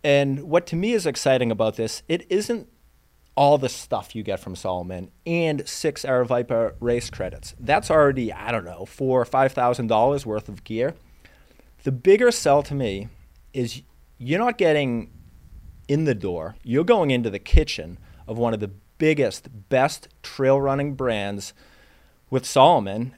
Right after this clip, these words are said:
And what you do with that, that year, it's up to you, right? This could be, you're gonna get counsel from some great athletes on the team. I expect the winner of this event to have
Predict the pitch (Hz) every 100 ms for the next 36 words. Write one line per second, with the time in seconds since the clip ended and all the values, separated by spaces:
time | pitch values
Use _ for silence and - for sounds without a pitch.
0 | - 143 147 180 185 127 147 160 151 139
1 | 131 _ 113 131 113 110 117 151 175 -
2 | _ _ - - 196 - 104 113 - -
3 | - - 123 113 147 196 - 240 160 135
4 | 117 151 196 185 160 139 - - - 139
5 | - 104 92 - 120 113 107 104 - _
6 | _ _ - 131 120 131 139 147 139 120
7 | - 104 98 104 98 92 - 104 95 92
8 | - 117 151 - - 139 - 117 117 131
9 | 131 110 123 - 110 107 160 - _ _
10 | _ _ 135 123 123 110